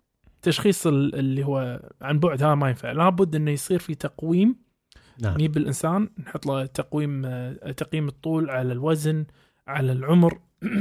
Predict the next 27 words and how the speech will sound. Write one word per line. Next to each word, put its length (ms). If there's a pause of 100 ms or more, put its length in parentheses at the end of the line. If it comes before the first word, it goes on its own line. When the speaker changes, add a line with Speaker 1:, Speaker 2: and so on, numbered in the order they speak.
(360)
Speaker 1:
<coughs> 760
سموع 340
اليوم 200
كلش. 360 (640)
ف-، 280 (180)
آه، 380
وبناء 520
عليه، 540 (140)
آه، 540
يتم 360
تقرير 480
هل 340 (100)
هو 220
أصلًا 760 (160)
طوله 280
غير 180
طبيعي 400
ولا 300
لا. 160 (840)
وغالبًا 640
يدخل 480
فيه 240
كذلك 520
اللي 140
هو 100
شنو 260
طول 540